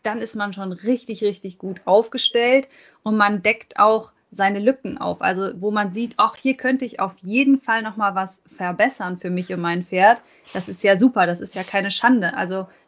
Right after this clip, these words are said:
nobody is perfect. Und, ähm, ich merke auch an meinem Vorsorgeplan immer wieder, ah, jetzt muss ich aber hier noch mal was umstellen oder da ist ein Thema, mit dem habe ich mich doch noch nicht tief genug beschäftigt. Also man bleibt ja lebenslanger Lerner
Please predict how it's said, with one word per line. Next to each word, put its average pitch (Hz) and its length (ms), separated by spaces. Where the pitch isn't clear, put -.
nobody 220 560
is 220 140
perfect. 240 640
Und, 208 280
ähm, 202 400
ich 202 180
merke 214 320
auch 240 160
an 208 140
meinem 294 280
Vorsorgeplan 185 760
immer 180 240
wieder, 196 340
ah, 165 80
jetzt 185 260
muss 226 160
ich 226 140
aber 208 120
hier 233 180
noch 240 120
mal 214 160
was 196 180
umstellen 233 640
oder 180 260
da 190 180
ist 202 100
ein 214 120
Thema, 233 300
mit 208 140
dem 208 160
habe 202 100
ich 190 60
mich 196 140
doch 220 160
noch 233 100
nicht 214 180
tief 220 240
genug 254 300
beschäftigt. 226 640
Also 202 200
man 196 200
bleibt 190 400
ja 208 160
lebenslanger 190 1000
Lerner 208 600